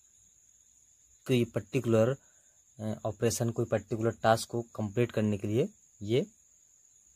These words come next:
डिजाइन किया जाता है। माइक्रोकंट्रोलर या माइक्रोकंट्रोलर यूनिट को रोबोट्स में, मेडिकल डिवाइसेस में,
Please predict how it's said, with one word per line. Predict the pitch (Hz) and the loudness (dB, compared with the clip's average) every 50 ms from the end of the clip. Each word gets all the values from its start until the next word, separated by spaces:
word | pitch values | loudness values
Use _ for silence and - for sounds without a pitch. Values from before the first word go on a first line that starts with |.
| _ _ _ - 107 | _ _ _ -6 -2
डिजाइन | 113 110 123 120 113 | 2 6 6 6 4
किया | 101 - 110 101 95 | 4 -2 -2 -4 -4
जाता | 92 95 - 92 | -4 -6 -10 -12
है। | 92 92 98 95 _ _ _ _ _ _ _ _ _ _ _ _ _ _ _ _ _ _ _ _ _ _ _ _ _ _ _ _ _ _ _ _ _ _ _ _ _ _ _ _ _ _ _ _ _ - - _ _ _ - - - - - - _ _ - 117 | -12 -12 -12 -14 _ _ _ _ _ _ _ _ _ _ _ _ _ _ _ _ _ _ _ _ _ _ _ _ _ _ _ _ _ _ _ _ _ _ _ _ _ _ _ _ _ _ _ _ _ -20 -20 _ _ _ -20 -20 -20 -20 -20 -20 _ _ 0 2
माइक्रोकंट्रोलर | 117 113 - 147 143 - 147 139 135 - 139 139 139 147 156 180 - _ _ _ _ _ _ _ _ _ _ _ _ _ _ _ _ _ _ _ _ _ _ _ _ _ - _ _ _ _ _ _ _ _ _ _ _ _ _ _ _ _ _ _ _ _ _ - | 2 4 4 4 4 4 2 2 2 0 0 2 4 4 2 2 -2 _ _ _ _ _ _ _ _ _ _ _ _ _ _ _ _ _ _ _ _ _ _ _ _ _ -20 _ _ _ _ _ _ _ _ _ _ _ _ _ _ _ _ _ _ _ _ _ 4
या | 127 120 | 6 6
माइक्रोकंट्रोलर | 120 117 117 113 - - - 123 117 117 135 127 | 8 8 6 4 2 2 2 2 2 2 2 2
यूनिट | 120 117 120 131 127 | 4 4 2 2 2
को | - - 139 151 165 - _ - - - | 0 0 0 0 0 -4 _ -20 -6 0
रोबोट्स | - 110 107 98 107 117 127 - - - | 0 2 2 4 4 2 2 2 2 0
में, | 131 127 135 147 160 _ _ _ _ _ _ _ _ _ _ _ _ _ - | 0 0 0 -2 -4 _ _ _ _ _ _ _ _ _ _ _ _ _ 0
मेडिकल | 113 117 117 117 117 110 110 - - 131 135 139 147 143 - - - - _ _ _ - | 4 6 8 8 8 6 4 4 4 6 6 4 2 0 -4 -10 -20 -20 _ _ _ -2
डिवाइसेस | 123 110 107 104 101 - - 127 120 | 2 4 4 4 4 2 -2 -2 0
में, | 127 131 135 139 147 170 190 | 0 0 2 0 0 -2 -6